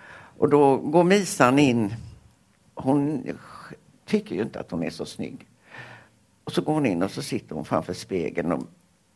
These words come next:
snorkfröken står utanför och tittar. Och så ser hon hur Misan tar på sig en svart peruk. Och sen tar hon av den och så sätter hon på en blond peruk.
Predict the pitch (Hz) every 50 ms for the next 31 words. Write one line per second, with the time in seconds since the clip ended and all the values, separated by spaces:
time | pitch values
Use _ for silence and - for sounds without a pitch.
0 | _ _ - - - 127 123 120 117 117 - - 101 85 - - 76 82 - -
1 | - 85 90 87 85 - - 80 - - - - - - - 92 85 - _ -
2 | - - - _ - - - - - - _ - - 196 190 190 202 180 135 127
3 | 120 127 139 135 143 147 131 - - 80 - - 123 117 - 82 76 76 - 76
4 | 73 - 50 58 - - _ _ _ _ _ _ _ _ _ _ _ _ _ _
5 | _ _ _ _ _ - - - - 110 120 120 - - - - 165 160 175 160
6 | 165 165 165 196 165 - - - - - - - - - - - - - _ _
7 | _ _ - - - - - - - 73 67 67 - - - 85 85 69 69 64
8 | 58 64 58 76 - - - - 139 123 95 - - - - 73 - - 73 -
9 | - - - 80 82 95 98 92 78 78 127 139 131 - - - 120 160 151 147
10 | 156 156 175